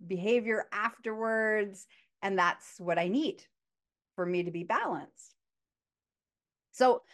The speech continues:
those are just kind of two, even the, even the really positive ones. And another identity, uh, that, you know, I was always, I was always the peppy one. You know,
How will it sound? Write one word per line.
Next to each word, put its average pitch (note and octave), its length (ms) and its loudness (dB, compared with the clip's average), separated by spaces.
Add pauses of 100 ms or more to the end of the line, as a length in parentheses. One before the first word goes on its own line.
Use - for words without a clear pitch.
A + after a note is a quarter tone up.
(160)
those D#4+ 200 4
are G#4+ 80 6
just G4+ 280 2
kind D4 260 4
of A#3 160 0
two, C4 600 2 (340)
even C#4 300 0
the, B3 360 4
even C#4+ 260 -6
the C#4 100 -2
really A#3+ 340 -2
positive G3 840 0
ones. - 640 -10 (340)
And G3+ 240 -6
another A#3 480 4
identity, G3 800 0 (160)
uh, F3 380 2 (100)
that, E3+ 320 0 (100)
you F3 120 -8
know, F3 260 -2
I F3+ 160 4
was F#3+ 200 2
always, G3 560 4 (760)
I F3 80 -4
was G3+ 100 -2
always A#3+ 200 -2
the G#3 80 -12
peppy C4+ 300 4
one. D3+ 180 -2 (1900)
You D#3+ 60 -8
know, G3 180 -6